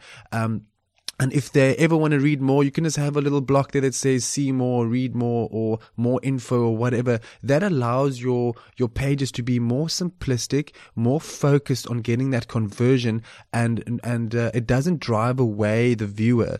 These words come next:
because if it's too much information, there's no ways they're gonna read through all of that, unless if they click read more, then yes, then they're interested, then they want to read more,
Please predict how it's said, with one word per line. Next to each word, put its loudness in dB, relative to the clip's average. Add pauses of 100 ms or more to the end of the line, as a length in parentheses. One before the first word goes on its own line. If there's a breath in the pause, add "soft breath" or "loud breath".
(220 loud breath)
because 0
if -4
it's -4
too 2
much 2
information, 0
there's 2
no 2
ways 2
they're 2
gonna 0
read 0
through -4
all 2
of 0
that, -2
unless 2
if -2
they 0
click -2
read 0
more, 2
then 0
yes, 0
then 0
they're 0
interested, -2
then 2
they 0
want 0
to 0
read 0
more, -2